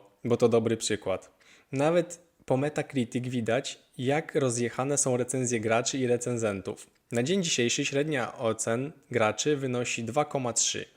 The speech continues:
gdzie recenzentów magicznie osiemdziesiąt sześć. Kurwa, skoro ja byłem w stanie stwierdzić, że z tą grą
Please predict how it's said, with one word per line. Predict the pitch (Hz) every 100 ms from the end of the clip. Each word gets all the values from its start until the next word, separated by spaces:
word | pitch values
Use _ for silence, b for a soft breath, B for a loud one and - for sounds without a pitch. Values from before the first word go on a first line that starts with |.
| -
gdzie | 113 135
recenzentów | 139 127 123 143 139 143 143 156
magicznie | 151 113 113 127 - 123 117 117 -
osiemdziesiąt | 120 - 117 120 120 110
sześć. | - 95 92 - - _
Kurwa, | - 165 123 104 98 -
skoro | - 143 143
ja | 151 160
byłem | 143 131
w |
stanie | 127 139 135
stwierdzić, | 123 - 135 123 135
że | 131
z | 123
tą | 120
grą | 117 131 131